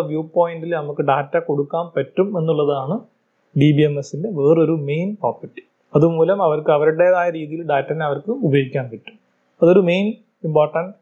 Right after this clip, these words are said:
characteristics ആണ്. ഓക്കെ, ഇത്രയാണ് main ആയിട്ടുള്ളത്. വേറെയും ഒരുപാടുണ്ട്, ഞാൻ main points മാത്രമാണ് ഇവിടെ note ചെയ്തത്. നിങ്ങൾ നെറ്റിലോ കാര്യങ്ങളിലൊക്കെ ബുക്കിലൊക്കെ വായിച്ചാൽ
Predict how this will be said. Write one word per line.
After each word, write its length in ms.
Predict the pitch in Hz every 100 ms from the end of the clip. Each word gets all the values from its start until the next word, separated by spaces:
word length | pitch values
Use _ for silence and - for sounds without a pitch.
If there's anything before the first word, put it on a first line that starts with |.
| _
characteristics 540 | 147 - 143 - 135 120
ആണ്. 120 | - - _ _ _ _ -
ഓക്കെ, 160 | 262 151 - _ _ -
ഇത്രയാണ് 340 | 226 254 233 233 202
main 160 | 196 220
ആയിട്ടുള്ളത്. 340 | 202 185 185 202 165
വേറെയും 260 | 151 180 180
ഒരുപാടുണ്ട്, 460 | 170 180 180 170 180
ഞാൻ 80 | 165 156
main 140 | 165 190
points 320 | 170 156 160 165
മാത്രമാണ് 380 | 139 139 156 139 131
ഇവിടെ 160 | 151 202 - _ _
note 180 | 143 139
ചെയ്തത്. 220 | 147 143 165
നിങ്ങൾ 180 | 160 151 170 - _ _ _ _
നെറ്റിലോ 280 | 160 151 165 170
കാര്യങ്ങളിലൊക്കെ 460 | 165 160 165 165 165 147
ബുക്കിലൊക്കെ 340 | 143 165 160
വായിച്ചാൽ 320 | 151 147 170